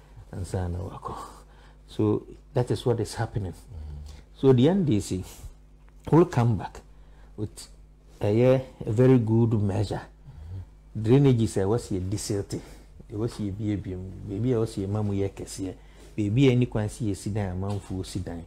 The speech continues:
Speaker 1: All these things are going to be tackled. And you can't wipe it completely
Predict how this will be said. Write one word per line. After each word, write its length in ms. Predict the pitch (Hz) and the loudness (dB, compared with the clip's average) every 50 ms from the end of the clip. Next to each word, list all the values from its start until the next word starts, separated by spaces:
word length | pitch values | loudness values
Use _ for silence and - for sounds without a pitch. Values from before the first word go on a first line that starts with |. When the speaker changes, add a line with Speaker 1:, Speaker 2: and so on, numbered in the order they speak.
| - - - - - - - - | -18 -20 -20 -20 -20 -18 -8 -2
Speaker 1:
All 280 | 127 127 127 131 131 123 | 0 0 2 2 0 -2
these 280 | 107 117 101 101 - | -2 -4 -6 -6 -8
things 400 | - - 95 95 95 92 - - - - - - - - - - - - - - - - - - | -10 -12 -10 -10 -10 -10 -12 -16 -20 -20 -20 -20 -20 -20 -20 -20 -20 -20 -20 -20 -20 -20 -14 -10
are 200 | 101 92 90 90 | -8 -8 -8 -8
going 340 | 101 95 101 101 101 104 98 | -8 -6 -6 -4 -4 -6 -8
to 120 | - 95 | -8 -8
be 120 | 87 - - - - | -10 -10 -12 -14 -14
tackled. 480 | - - - - - - - - - - - - - - - - - - - - - - - - | -14 -14 -12 -12 -12 -14 -14 -16 -18 -20 -20 -20 -20 -20 -20 -20 -20 -20 -20 -20 -20 -20 -16 -10
And 180 | 113 110 107 104 - - | -8 -8 -8 -8 -6 -2
you 160 | 123 123 120 | 0 0 0
can't 400 | 120 - 185 196 202 208 - - | 0 0 0 0 0 0 -2 -2
wipe 380 | 123 113 117 131 139 131 135 - | -2 0 0 2 0 0 -2 -4
it 180 | 120 - - - | -6 -6 -6 -6
completely 640 | - 104 92 90 - 104 104 101 - - 87 87 | -6 -6 -6 -6 -6 -4 -4 -4 -4 -6 -10 -10